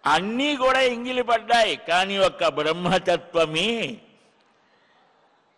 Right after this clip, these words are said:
సుఖమహర్షి దాని దగ్గరకు అలాగ వెళ్ళి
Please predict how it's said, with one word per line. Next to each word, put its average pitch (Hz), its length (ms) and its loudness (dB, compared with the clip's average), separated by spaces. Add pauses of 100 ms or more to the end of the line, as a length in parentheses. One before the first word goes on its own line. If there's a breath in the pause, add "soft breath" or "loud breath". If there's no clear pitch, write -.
(180)
సుఖమహర్షి 180 800 2
దాని 165 320 0
దగ్గరకు 165 600 -2
అలాగ 208 400 2
వెళ్ళి 196 540 -8